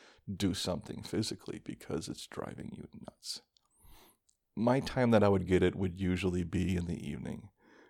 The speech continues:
when I'd sit down and relax with Shanna, wanna read or wanna watch T V, um, and that would be the time that it would kinda kick in. It seemed for me that it would kick in,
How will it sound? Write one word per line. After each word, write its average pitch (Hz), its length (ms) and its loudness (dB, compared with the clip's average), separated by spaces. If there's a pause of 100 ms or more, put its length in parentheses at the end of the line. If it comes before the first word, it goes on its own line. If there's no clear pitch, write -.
(100)
when 101 120 6
I'd 90 140 4
sit 127 280 4
down 98 260 6
and 92 80 4
relax 92 500 0
with 113 120 0
Shanna, 95 360 0
wanna 92 240 0
read 123 500 0 (500)
or 98 160 10
wanna 92 540 6
watch 82 300 0
T 90 280 -4
V, 104 540 0 (600)
um, 87 540 4 (720)
and 110 160 4
that 110 100 6
would 104 120 6
be 98 100 4
the 95 100 4
time 92 300 0
that 92 100 2
it 85 80 -2
would 87 180 -2
kinda 85 300 -6
kick - 360 -4
in. 107 140 2
It 82 120 0
seemed 185 300 0
for 95 140 0
me 92 220 4
that 90 160 4
it 85 80 2
would 90 160 0
kick - 320 -6
in, 92 320 0